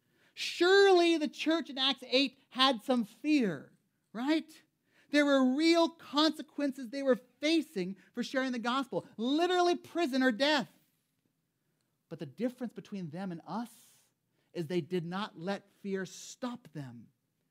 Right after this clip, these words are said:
They didn't let their fear control them. And my question is, how? Right? How? What is the difference there? Again, we have to think of the context of Acts one eight. How did they know they were gonna be witnesses?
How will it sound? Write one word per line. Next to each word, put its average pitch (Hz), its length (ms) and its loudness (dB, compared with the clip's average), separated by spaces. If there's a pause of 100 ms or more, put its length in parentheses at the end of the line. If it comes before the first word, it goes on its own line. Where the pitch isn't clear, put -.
(320)
They 220 60 6
didn't 233 240 0
let 226 160 -8
their 226 100 0
fear 226 300 0
control 233 880 0
them. 151 340 -8 (420)
And 196 140 4
my 240 220 4
question 262 500 -4
is, 214 220 4 (320)
how? 190 540 4 (440)
Right? 311 340 -4 (400)
How? 240 600 4
What 233 320 2
is 269 100 -2
the 277 80 -6
difference 226 640 -2
there? 147 480 -6 (640)
Again, 202 200 -6
we 214 60 -6
have 202 80 -2
to 202 80 -14
think 226 200 -12
of 208 60 -8
the 196 60 -12 (160)
context 220 400 -12
of 170 160 -16
Acts 202 260 -14
one 190 380 -10
eight. 202 340 -14 (640)
How 277 540 4
did 247 160 -4
they 262 100 4
know 247 320 4
they 254 140 4
were 247 100 4
gonna 233 160 -2
be 247 80 0
witnesses? 226 640 -6